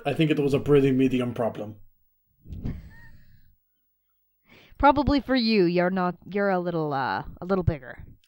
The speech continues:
Speaker 1: Oh, my apologies. You're right. I forgot there, uh, there was a height advantage here. I did not mean to come across insensitive. <laughs> Uh, but we, we greatly appreciate these gifts, these, these repayments, however you want to,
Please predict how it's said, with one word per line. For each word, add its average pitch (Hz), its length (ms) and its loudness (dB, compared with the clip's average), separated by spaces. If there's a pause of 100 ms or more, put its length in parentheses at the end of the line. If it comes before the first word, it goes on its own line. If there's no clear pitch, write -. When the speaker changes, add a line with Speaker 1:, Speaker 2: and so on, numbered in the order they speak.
Speaker 1:
Oh, 214 300 2
my 143 120 2
apologies. 165 540 4
You're 127 140 4
right. 220 260 0
I 113 160 -4
forgot 131 300 -4
there, 120 220 0
uh, 107 380 -4
there 113 140 -2
was 107 180 -6
a 101 140 -8
height 127 240 -2
advantage 113 480 -4
here. 123 300 -4 (760)
I 160 60 4
did 202 160 6
not 180 160 4
mean 190 140 4
to 185 80 4
come 180 160 4
across 156 360 2
insensitive. 135 840 0 (760)
<laughs> 339 120 -6 (4000)
Uh, 110 200 -4
but - 260 -2
we, 202 220 4
we 226 100 4
greatly 226 360 6
appreciate 156 500 4
these 117 220 -2
gifts, 107 380 -8
these, 101 340 -6
these 117 260 -4
repayments, 135 600 2
however 131 280 0
you 120 120 -2
want 123 220 -6
to, 107 220 -4